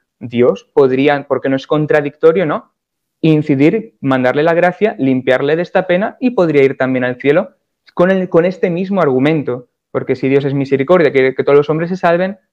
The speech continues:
¿por qué para un caso sí y para otro no? Podríamos también un poquito preguntarlo. Pero aquí también, aunque no me guste mucho estos términos, creo que me entenderéis mejor.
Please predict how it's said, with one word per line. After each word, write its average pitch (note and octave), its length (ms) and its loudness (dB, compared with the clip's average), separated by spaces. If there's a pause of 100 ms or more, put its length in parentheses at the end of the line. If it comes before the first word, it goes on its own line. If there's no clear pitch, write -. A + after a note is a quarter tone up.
(120)
¿por E3 160 2
qué F#3 100 2
para F#3 160 0
un F#3 100 -2
caso F3 200 -4
sí F#3 140 -2
y F3 40 0
para C#3 240 0
otro D3 240 0
no? G#3+ 260 -4 (400)
Podríamos C3 400 0
también C#3+ 280 0
un C#3+ 100 -2
poquito C#3+ 400 0 (260)
preguntarlo. B2+ 800 0
Pero F3 160 2
aquí G3 120 0
también, G#3 400 0
aunque E3+ 220 -2
no G3 80 0
me A#3 100 2
guste G#3 240 0
mucho F3+ 480 0 (240)
estos F3+ 360 0
términos, F#3+ 400 0
creo F#3 180 0
que F#3 80 0
me E3 80 0
entenderéis D3+ 640 0
mejor. C3 540 -2